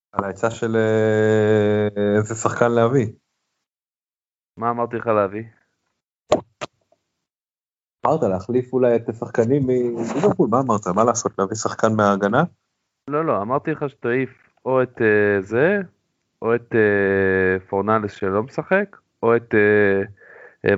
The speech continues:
Speaker 2: ון ביסאקה שאתה לא רוצה לשחק, שישחק. זה מה
Speaker 1: אוקיי.
Speaker 2: שאמרתי לך.
Speaker 1: אז אני שם את
Speaker 2: אל
Speaker 1: ון
Speaker 2: תאשים
Speaker 1: ביסאקה.
Speaker 2: אותי האשמות שווא.
Speaker 1: אני שם את ון ביסאקה בהרכב, על אפך ועל חמתך,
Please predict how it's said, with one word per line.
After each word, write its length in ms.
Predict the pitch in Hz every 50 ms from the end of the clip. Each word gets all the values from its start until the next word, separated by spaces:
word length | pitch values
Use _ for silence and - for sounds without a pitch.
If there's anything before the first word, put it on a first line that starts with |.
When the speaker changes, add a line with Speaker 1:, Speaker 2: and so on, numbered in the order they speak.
| 104 113
Speaker 2:
ון 100 | 107 104
ביסאקה 320 | 101 - - 113 - 113
שאתה 180 | 107 - 107 101
לא 100 | 104 104
רוצה 220 | 95 90 - 85
לשחק, 400 | 78 - - - - - _ - - _ _ _ _ _ _
שישחק. 540 | - - 92 90 - - - - - - - _ _ _ _ _ _ _ _ _ _ _ _ _ _ _ -
זה 60 | -
מה 60 | -
Speaker 1:
אוקיי. 60 | -
Speaker 2:
שאמרתי 300 | - - - 101 - -
לך. 160 | - - - _ - - - - _ _ _ _ _ _ _ _ _ _ _ -
Speaker 1:
אז 60 | - 110
אני 100 | 117 117
שם 120 | - 117 110
את 40 | 107
Speaker 2:
אל 60 | 208
Speaker 1:
ון 60 | 202
Speaker 2:
תאשים 100 | 180 185
Speaker 1:
ביסאקה. 200 | 202 196 190 180
Speaker 2:
אותי 220 | 185 190 190 170
האשמות 540 | 147 139 135 - 151 127 120 123 120 120 -
שווא. 180 | - 127 117 127 - - - - _ _ - - - - - - _ _ - - -
Speaker 1:
אני 160 | 110 117 117
שם 120 | - 131 123 120
את 100 | 110 -
ון 120 | 123 120 117
ביסאקה 300 | 110 113 131 123 - 120
בהרכב, 440 | 101 98 92 90 - - 95 87 85 - _ _ _ _
על 60 | 101 95
אפך 160 | 92 - 120
ועל 200 | 113 107 101 95
חמתך, 360 | - 98 95 92 92 -